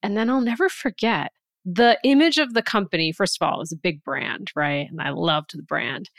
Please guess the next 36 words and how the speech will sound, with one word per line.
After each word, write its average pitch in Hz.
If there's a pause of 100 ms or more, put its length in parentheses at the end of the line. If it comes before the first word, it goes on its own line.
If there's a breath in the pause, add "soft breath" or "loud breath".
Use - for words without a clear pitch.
(180 loud breath)
And 196
then 190
I'm 170
doing 180
all 156
the -
interview 175
calls 139
and 156
I'm 156
getting 151
excited. 147 (640)
But 214
I 196
go 277
in, 311
Dee, 156 (160)
to 214
the 185
offices. 143 (1000 loud breath)
And, 226
you 294
know, 370 (440)
I'm 247
somebody, 220
as 175
you 208
know, 214 (100)
who 165 (280)
loves 170
to -
study 170
people 147 (420 soft breath)
and 147
human 170
behavior. 143